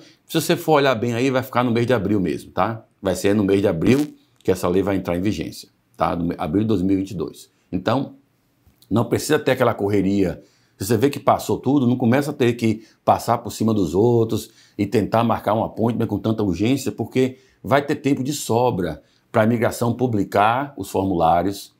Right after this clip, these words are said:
vai ter que alterar, eu imagino, o formulário I quatro oito cinco, e isso vai começar a ter mais publicidade, todo mundo vai ficar sabendo, e vai ter lugar pra todo mundo, tá? Não é uma correria pra alguns poucos conseguirem chegar e depois fecha a porta. Não vai ser assim, gente. Então,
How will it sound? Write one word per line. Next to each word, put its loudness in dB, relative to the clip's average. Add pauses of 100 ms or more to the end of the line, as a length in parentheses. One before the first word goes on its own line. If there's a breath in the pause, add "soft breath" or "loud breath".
(320)
vai 2
ter 0
que -2
alterar, 2
eu -2
imagino, 0
o -4
formulário 0
I 0
quatro -2
oito -6
cinco, -4 (420 loud breath)
e 0 (140)
isso 0
vai 4
começar 2
a -2
ter -2
mais 0
publicidade, 0 (220 soft breath)
todo 2
mundo 2
vai 2
ficar -2
sabendo, 0 (200 loud breath)
e 2
vai 2
ter 2
lugar 2
pra -4
todo 0
mundo, 2
tá? 0
Não 0
é 2
uma -2
correria 2 (220 loud breath)
pra 2
alguns -2
poucos 0
conseguirem 0
chegar 0 (100)
e 0
depois 2
fecha 0
a -2
porta. -2
Não 0
vai 2
ser 0
assim, -4
gente. -12
Então, -4